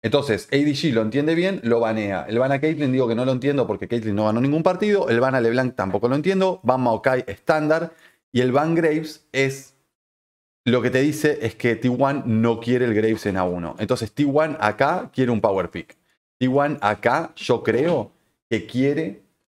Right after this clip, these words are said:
al Atrox, ¿sí? Pero, ¿qué es lo que termina pasando? La tengo aguada atrás, no sé si la ven. A D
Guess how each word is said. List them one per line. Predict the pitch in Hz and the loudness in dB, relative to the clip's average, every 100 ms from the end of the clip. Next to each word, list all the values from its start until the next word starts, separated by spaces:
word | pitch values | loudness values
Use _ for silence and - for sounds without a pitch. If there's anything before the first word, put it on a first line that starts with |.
| _ | _
al | 101 107 | -2 0
Atrox, | 98 87 - - _ _ _ _ - | -2 -8 -14 -20 _ _ _ _ -10
¿sí? | 101 123 175 _ _ _ _ _ _ _ _ _ _ | -6 -6 -8 _ _ _ _ _ _ _ _ _ _
Pero, | - 131 | -2 0
¿qué | 143 | 2
es | |
lo | 160 | 2
que | 147 | 0
termina | 135 139 127 | 0 0 0
pasando? | 113 104 90 82 - - _ _ _ _ _ _ _ _ - | 0 -2 -6 -8 -12 -20 _ _ _ _ _ _ _ _ -6
La | 101 101 | -4 -2
tengo | 117 | 0
aguada | 113 110 104 | 2 2 0
atrás, | 95 82 | -2 -6
no | 92 92 | -10 -12
sé | 92 | -8
si | |
la | 87 | -6
ven. | 85 82 - _ _ _ _ _ _ _ _ _ _ _ _ _ - | -6 -8 -16 _ _ _ _ _ _ _ _ _ _ _ _ _ -2
A | |
D | 139 | 0